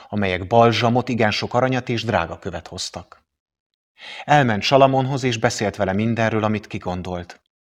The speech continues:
De Salamon megfelelt minden szavára, nem volt egyetlen olyan rejtvény sem, amelyikre a király ne tudott volna megfelelni.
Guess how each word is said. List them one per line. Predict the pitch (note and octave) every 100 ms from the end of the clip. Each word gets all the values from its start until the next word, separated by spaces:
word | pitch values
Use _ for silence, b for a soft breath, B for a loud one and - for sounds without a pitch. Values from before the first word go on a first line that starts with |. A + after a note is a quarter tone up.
| _ _ _ _ _ _ _ _ B B
De | -
Salamon | A2 C3 D3+ D3+ D#3
megfelelt | E3+ - G#2+ F#2+ F2+
minden | G#2 F#2+ F2+
szavára, | F2+ - G#2 G#2+ G2+ G#2 - _ _ b b -
nem | B2+ C#3
volt | A2+ G#2
egyetlen | C#3+ C#3 B2+ A#2+
olyan | A2+ G#2 F#2+
rejtvény | A2+ A2+ A2 G2+ F#2+
sem, | - B2
amelyikre | A#2+ G#2+ G2 -
a | F#2
király | - B2 A2+ A2+
ne | G#2+
tudott | G#2 F2+ -
volna | G#2 G2+
megfelelni. | F#2+ - - F2 F2 F2